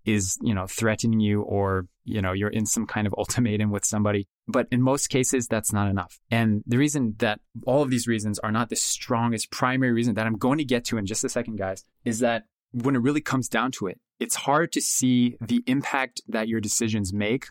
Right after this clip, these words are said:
on your future or on in a, a hypothetical situation that isn't right in front of you. Some people can do that. Anybody who has, who is able to take a vision or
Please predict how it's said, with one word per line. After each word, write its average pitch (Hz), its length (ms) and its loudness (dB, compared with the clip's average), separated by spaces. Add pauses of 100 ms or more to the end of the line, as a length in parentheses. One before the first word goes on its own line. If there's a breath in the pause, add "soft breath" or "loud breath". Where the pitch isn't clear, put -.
(140)
on 110 140 2
your 110 100 2
future 131 520 0 (160)
or 117 300 4
on 120 260 2
in 113 160 2
a, 110 160 -4
a 110 100 0
hypothetical 113 640 -2
situation 107 760 -2
that 107 220 -2
isn't 117 240 0
right 110 320 0
in 104 80 -2
front 98 240 -2
of 90 80 -8
you. 98 160 -10 (340)
Some 175 380 2
people - 280 0
can 131 360 0
do 110 140 0
that. 90 200 -6 (180)
Anybody 151 400 2
who 135 140 0
has, 117 520 -2
who 120 120 0
is 113 180 0
able 120 260 0
to 110 120 -2
take 110 380 -4
a 107 100 -2
vision 113 500 0
or 101 320 -2